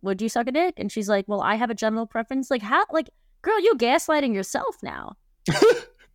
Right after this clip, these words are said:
Speaker 1: You are gaslighting your, your own homosexuality 'cause you're afraid to get called transphobic. That's wild to me. That's wild that these people are so afraid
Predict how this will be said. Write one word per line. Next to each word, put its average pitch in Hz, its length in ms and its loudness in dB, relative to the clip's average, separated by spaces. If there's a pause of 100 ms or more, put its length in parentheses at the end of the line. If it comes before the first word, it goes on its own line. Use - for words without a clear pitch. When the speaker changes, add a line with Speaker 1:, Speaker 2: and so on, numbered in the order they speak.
(100)
Speaker 1:
You 277 160 2
are 466 100 4
gaslighting 339 680 2
your, 262 160 2
your 240 160 -2
own 262 220 2
homosexuality 226 1040 0
'cause 196 180 -8
you're 226 140 0
afraid 254 560 -2
to 240 80 0
get 220 140 2
called 208 240 0
transphobic. 190 640 -2
That's 220 260 0 (140)
wild 185 720 2 (160)
to 180 100 -12
me. - 260 -12 (640)
That's 269 160 0
wild 302 460 2 (220)
that 208 140 -2
these 254 160 -2
people 254 300 0
are 226 80 2
so 262 360 2
afraid 226 640 0